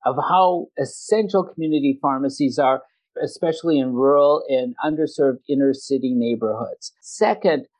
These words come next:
there's a much greater small business concern by the Biden administration. You know, under past administrations,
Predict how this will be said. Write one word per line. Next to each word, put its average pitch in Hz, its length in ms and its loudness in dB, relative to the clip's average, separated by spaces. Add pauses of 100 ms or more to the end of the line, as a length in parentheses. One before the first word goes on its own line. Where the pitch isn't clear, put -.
(280)
there's 196 320 4
a 160 180 0
much 175 300 -2
greater 143 320 2
small 135 520 0
business 127 480 -4
concern 92 580 -6 (200)
by 139 220 2
the 135 100 0
Biden 113 560 -2
administration. 107 920 -6
You 139 80 0
know, 139 100 4
under 131 240 0
past 180 420 0
administrations, 127 960 -4